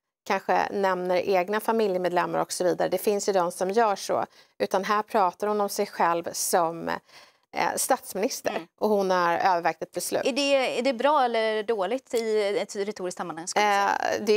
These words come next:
Speaker 1: är väldigt bra i, i det här sammanhanget. Och sen så får man också tänka, president Zelensky, hans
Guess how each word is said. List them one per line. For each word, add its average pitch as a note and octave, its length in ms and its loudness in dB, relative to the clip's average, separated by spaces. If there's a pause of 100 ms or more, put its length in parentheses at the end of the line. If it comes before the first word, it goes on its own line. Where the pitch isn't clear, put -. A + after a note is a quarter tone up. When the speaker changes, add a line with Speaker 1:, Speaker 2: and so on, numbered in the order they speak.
(120)
Speaker 1:
är A3 80 0
väldigt G#3 340 0
bra A#3+ 320 4
i, G#3 460 2
i G3+ 80 4
det G3+ 80 4
här A3 160 2
sammanhanget. G3+ 420 -2
Och G#3+ 100 -4
sen G3 140 0
så - 60 -14
får A#3+ 80 -4
man C4 100 2
också F#3+ 180 -6
tänka, F#3 560 -2 (420)
president G#3 380 2
Zelensky, A#3+ 580 2 (260)
hans B3+ 500 0